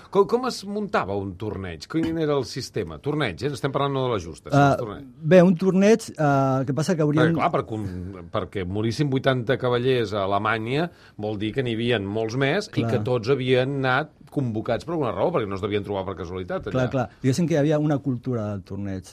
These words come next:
Speaker 2: També hauríem de definir on, on es fa aquest torneig, perquè, eh, en aquests segles, bàsicament, és França, el nord de França, sobretot, que és on, on es podria interpretar que va néixer, a Alemanya i Inglaterra també t-, té molta importància, no tant a Espanya. Després podem parlar una miqueta,
Speaker 1: Mhm.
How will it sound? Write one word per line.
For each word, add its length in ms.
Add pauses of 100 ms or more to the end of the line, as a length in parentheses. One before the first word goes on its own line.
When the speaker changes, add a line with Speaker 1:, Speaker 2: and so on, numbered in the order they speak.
(100)
Speaker 2:
També 220
hauríem 240
de 100
definir 420
on, 640
on 160
es 100
fa 120
aquest 180
torneig, 320
perquè, 340
eh, 280
en 80
aquests 260
segles, 320
bàsicament, 460
és 260
França, 460
el 100
nord 160
de 60
França, 400
sobretot, 500 (240)
que 80
és 120
on, 200 (300)
on 60
es 100
podria 240
interpretar 420
que 80
va 140
néixer, 480 (380)
a 300 (160)
Alemanya 520
i 60
Inglaterra 500
també 260
t-, 120 (180)
té 80
molta 220
importància, 560
no 100
tant 160
a 60
Espanya. 420 (160)
Després 320
podem 240
parlar 200
una 100
miqueta, 380
Speaker 1:
Mhm. 140